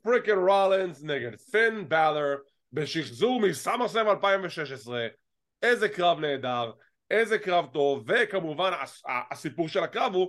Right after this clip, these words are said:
זה שבלר מחזיר לרולינס על המהלך שפצע אותו בקרב באלפיים ושש עשרה. הוא זורק אותו גם כן על הגדר,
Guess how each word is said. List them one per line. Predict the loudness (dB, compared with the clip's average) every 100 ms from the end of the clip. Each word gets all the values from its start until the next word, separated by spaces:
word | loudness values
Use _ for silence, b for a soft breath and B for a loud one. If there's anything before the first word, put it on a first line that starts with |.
| -4 b b b
זה | -6 -4
שבלר | -2 -4 2 4 4 2
מחזיר | 0 -2 -4 -2 0
לרולינס | 2 4 6 6 4 2 0
על | -2 -2
המהלך | 0 0 2 0 -2
שפצע | -10 -8 -10 -2 2 4
אותו | 4 4 2
בקרב | 0 0 0 2
באלפיים | 0 0 -2 -2
ושש | -2 -2 -2
עשרה. | -8 -12
הוא | -10
זורק | -6 -6
אותו | -4 0
גם | 0
כן | 0 -2
על | -2
הגדר, | -2 0 0 0